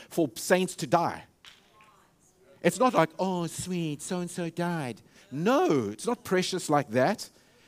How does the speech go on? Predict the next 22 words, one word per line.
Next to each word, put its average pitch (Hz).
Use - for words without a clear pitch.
It's 180
like, 190
"No, 269
that's 240
not 247
right. 240
That's 202
not 233
right. 233
That 247
is 202
not 240
right." 175
And 151
I'm 185
not 247
saying 214
that 185
we 175
don't 180
have 160
a, 147